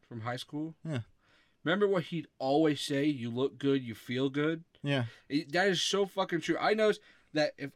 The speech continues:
Speaker 1: I'm unshowered
Speaker 2: Mm-hmm.
Speaker 1: and I gotta wear, like, some, like, you know, shirt with some hole in it, you know, you know, I stink.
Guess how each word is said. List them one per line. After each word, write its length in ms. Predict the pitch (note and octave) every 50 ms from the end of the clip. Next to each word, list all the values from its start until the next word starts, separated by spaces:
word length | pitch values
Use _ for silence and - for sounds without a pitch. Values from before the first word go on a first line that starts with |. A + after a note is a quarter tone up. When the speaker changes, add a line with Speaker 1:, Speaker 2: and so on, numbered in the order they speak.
| _ -
Speaker 1:
I'm 280 | C#3 F3+ A3 A3+ A3
unshowered 840 | - F3 F#3 G3 F#3+ - - F#3 D3 A#2+ A2 G#2 G#2 G2 G2 G2+ B2 - _ _ _ _ _ -
Speaker 2:
Mm-hmm. 300 | A#2+ A2 A2 B2+ B2+ A#2+
Speaker 1:
and 100 | B2+ D3
I 80 | E3 E3+
gotta 180 | F3+ F3 E3
wear, 240 | D3+ C3+ D3+ D#3+ D#3+
like, 200 | D3 C#3+ C#3+ C#3
some, 160 | - E3 D3+
like, 100 | C#3+ -
you 60 | B2 C#3
know, 60 | B2+
shirt 320 | - - - - D3 C3+
with 100 | C#3 B2+
some 120 | - B2 A2+
hole 340 | G#2 B2 C3 C3 B2+ C3 C3
in 80 | B2+
it, 180 | C3 C3 B2+ - _ _ _ _ _ _ _ _ _
you 80 | - C3+
know, 300 | C#3 C#3 C3 C3 B2+ A#2+ - _ _ _ _ _ _ - -
you 120 | - D#3
know, 60 | - -
I 80 | - A2+
stink. 720 | - - - - - - - C#3 C3+ C3 C3+ - -